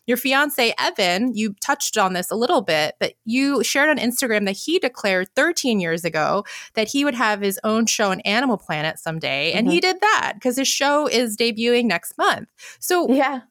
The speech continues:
Speaker 1: what is the secret to making this happen? I feel like you talked about this a little bit already, but let's just get really specific.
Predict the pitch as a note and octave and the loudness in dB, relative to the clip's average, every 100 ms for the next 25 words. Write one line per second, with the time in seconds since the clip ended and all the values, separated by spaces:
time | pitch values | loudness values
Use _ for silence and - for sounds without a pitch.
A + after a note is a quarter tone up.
0 | - F3+ B3 A#4+ C5+ - C#4 - - F3+ | -12 -2 2 4 2 0 -4 -4 -6 -8
1 | - G#2 - - - _ - F3+ F3 E3+ | -6 -6 -6 -12 -12 _ -8 -4 -4 -4
2 | D#3+ D3+ - C#3+ - - - - C4 C4+ | -8 -8 -4 -4 -6 -10 -8 -2 -2 -2
3 | G3 - G#3 A3+ A#3+ A3 A3 G#3 G#3 - | -8 -2 -2 -2 -2 -2 -2 -4 -4 -4
4 | - F#3 F#3 G3 F#3+ F3 D#3+ D3+ E3 A3 | -6 -4 -2 -2 0 -2 0 -2 -2 -2
5 | A#3+ G#3 F3+ F#3+ - - C4 G3 G3 - | -2 -4 -4 -6 -6 -6 -2 -2 -2 -6
6 | E3+ - E3+ - G#2 | -10 -10 -8 -10 -12